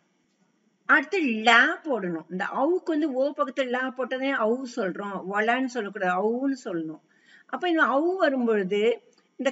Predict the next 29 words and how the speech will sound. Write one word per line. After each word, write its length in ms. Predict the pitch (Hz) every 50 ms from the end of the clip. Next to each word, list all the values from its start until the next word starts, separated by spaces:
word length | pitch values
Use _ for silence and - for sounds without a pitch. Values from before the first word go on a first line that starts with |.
| -
கவுங்கோ 460 | - 277 294 311 320 320 311 311 320 320 330 320 - -
சௌயோன்னா 600 | 294 277 269 277 269 269 269 269 262 277 330 466 480 - - -
இந்த 220 | 240 233 226 247 247 233
லாவும் 640 | 233 226 226 233 240 254 285 302 302 349 349 311
இங்க 160 | 269 233 214 185
வரணும். 400 | 170 165 165 170 170 170 170 _ _ _ _ _ _ _ _ _ -
ஓகேயா? 320 | 220 220 - 285 285 254 190 170 - _ - _ _ -
ஒற்றை 380 | 196 208 208 - - 269 262
கொம்பு 380 | 247 277 262 254 254 254 247 302 330 381 339
ஒரு 160 | 262 226 226
எழுத்து 420 | 226 220 226 233 254 254 - - 339
இந்த 180 | 320 277 233 226
லா 240 | 202 202 208 220 220 233 247 240
வந்ததுன்னா 500 | 226 214 202 208 214 208 202 220 254 294 370 - _ _ _ - 226 226
ஔ 80 | 240 254 285 302 277 -
சப்தத்தை 400 | 247 190 170 202 190 180 202 190
கொடுக்கும். 380 | 190 185 - 170 - 160 - _ _ _ _ _ -
ஓகேம்மா? 480 | 196 190 - 190 185 180 185 202 240 294 - _ _ - - - - _
So, 100 | - 359 330
இதெல்லாம் 340 | 277 240 285 277 320 359 370
உங்களுக்கு 280 | 330 285 247 240 254 262
வந்து 180 | 262 247 269
தெரிஞ்சா 340 | 247 233 240 247 233 330 381 403 285 233
easy, 320 | 247 262 269 247 - 277 214 -
படிக்கிறது, 560 | 214 202 190 214 - 262 247 233 208 220 240 240
எழுதுறது 440 | 233 220 226 233 220 254 247 226 240 202
எல்லாமே 240 | 190 196 208 247 311 403 - _ _ _ _ _ _ _ _ -
சுலபமா 460 | - 202 196 190 196 196 190 180 175
இருக்கும். 340 | 175 151 - - 185 214